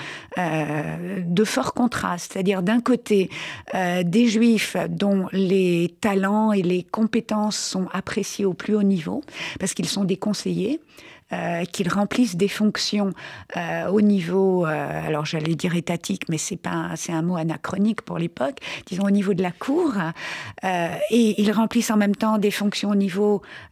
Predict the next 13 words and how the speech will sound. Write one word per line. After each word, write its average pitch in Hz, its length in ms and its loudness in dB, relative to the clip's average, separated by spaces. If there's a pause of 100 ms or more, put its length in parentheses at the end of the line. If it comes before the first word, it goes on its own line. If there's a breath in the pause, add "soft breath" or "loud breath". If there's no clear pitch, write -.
euh, 175 160 -2 (120)
interne 202 520 0
auprès 180 240 -2
des 180 140 0
Juifs. 294 280 -2
Ce - 120 -6
sont 196 160 -4
souvent 180 300 -4
des 170 100 -2
rabbins, 160 400 -4
c'est - 140 -8
les 170 100 -2
mêmes. 165 260 -4